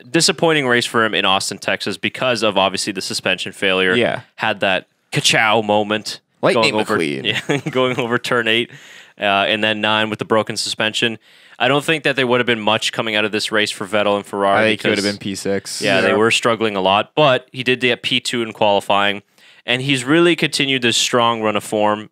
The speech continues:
Speaker 1: uh, and qualifying has been a big improvement for him in the last three races or
Speaker 3: Yeah.
Speaker 1: so over Charles Leclerc. Uh, obviously, he won't be able to scratch back that, uh, deficit in qualifying overall in the head-to-head,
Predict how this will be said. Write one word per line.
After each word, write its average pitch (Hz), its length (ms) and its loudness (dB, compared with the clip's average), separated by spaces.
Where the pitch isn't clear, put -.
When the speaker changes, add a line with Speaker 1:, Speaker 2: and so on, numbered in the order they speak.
Speaker 1:
uh, - 40 -14
and 92 640 -4
qualifying 143 480 2
has 104 100 -6
been 104 120 0
a 98 60 -4
big 131 200 -2
improvement 98 420 -4
for 95 180 -6
him 92 60 -10
in 92 80 -8
the 90 40 -8
last 92 320 -4
three 120 180 -4
races 107 400 -2
or 120 60 0
Speaker 3:
Yeah. 107 60 2
Speaker 1:
so 95 220 -2
over 92 180 -6
Charles 92 300 0
Leclerc. 113 440 0
Uh, 95 60 -4
obviously, 113 460 0
he 113 40 -4
won't 110 180 -2
be 110 100 0
able 101 100 -2
to 95 80 -2
scratch - 420 -2
back 98 300 -2
that, 92 320 -4
uh, 92 220 0
deficit 98 440 -4
in 95 80 -16
qualifying 107 600 0
overall 98 500 2
in 127 80 -2
the 113 60 -2
head-to-head, 131 520 -2